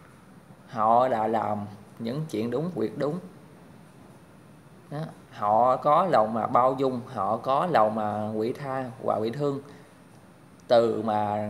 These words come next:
nó trái tim và họ có bằng mà nó cái tấm lòng. Đó. Thì, à, rất là yêu quý họ. Thì mình cũng là người, à, dân thì mình cũng và mình xem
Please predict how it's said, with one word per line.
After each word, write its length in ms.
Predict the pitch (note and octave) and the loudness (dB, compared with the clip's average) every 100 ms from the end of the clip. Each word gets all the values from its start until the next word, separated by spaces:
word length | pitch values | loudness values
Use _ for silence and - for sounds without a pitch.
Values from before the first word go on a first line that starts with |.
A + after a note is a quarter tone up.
| G#2+ | -2
nó 380 | B2 C#3+ F3 F3+ E3+ - - - - - - - - - | 0 2 0 -2 -8 -12 -20 -20 -20 -20 -20 -20 -20 2
trái 180 | D3 F3 | 4 6
tim 220 | D3 C#3 C3 - | 4 0 -2 -4
và 260 | A2+ G#2 G#2+ A2+ | -2 -2 -2 -4
họ 340 | G2 A#2+ B2+ - | 0 0 0 -4
có 180 | - D3 E3 | -2 -2 -2
bằng 260 | A#2 G#2+ G#2+ | -4 -2 -4
mà 220 | G#2 G#2 | -6 -4
nó 180 | A#2 D3+ E3 D#3 - - - | -2 -2 -6 -12 -18 -14 0
cái 100 | D3+ | 0
tấm 180 | D#3+ D#3+ | 0 -2
lòng. 220 | A2 G#2+ - - - - - - - - - - - | -2 -4 -10 -20 -20 -20 -20 -20 -20 -20 -20 -18 -14
Đó. 80 | D3+ - - - - | -14 -16 -20 -20 -10
Thì, 260 | - A2 A2 | -2 0 2
à, 460 | A2 G#2 G#2+ G#2+ G#2+ - - - | 0 0 -2 -4 -6 -12 -16 2
rất 220 | C#3+ C#3+ | 2 2
là 300 | A2+ G#2+ G#2+ - | -4 -2 -4 -6
yêu 180 | C#3 B2 | -6 -4
quý 160 | C#3+ E3+ | -4 -4
họ. 180 | A#2+ G#2+ - - - - - - - - - | -6 -8 -10 -20 -20 -20 -20 -20 -20 -14 -4
Thì 260 | A2+ A#2 | -4 -2
mình 240 | A#2 A#2 A2+ | -2 -4 -2
cũng 280 | A2 B2 F3+ - - - - - - - | -4 -2 -8 -12 -20 -20 -20 -20 -20 -8
là 440 | A#2+ A2 A2 A2 | -4 -2 -2 -4
người, 400 | A#2 A2+ A2 A2 | -4 -2 -2 -4
à, 460 | A2 G#2+ G#2+ G#2+ G#2+ A2 A2 A2+ | -4 -2 -2 -4 -4 -8 -10 -6
dân 300 | B2 C3 C3+ B2+ - - - | 2 2 0 -10 -18 -20 -8
thì 200 | A2+ A2 | -6 -4
mình 160 | A2 G#2+ | -6 -6
cũng 380 | G#2 A#2+ D#3 D3+ | -6 -6 -4 0
và 340 | A2 G#2+ G#2+ | 0 0 -2
mình 160 | G#2+ G#2+ | -4 -6
xem 260 | B2+ B2+ | -6 -6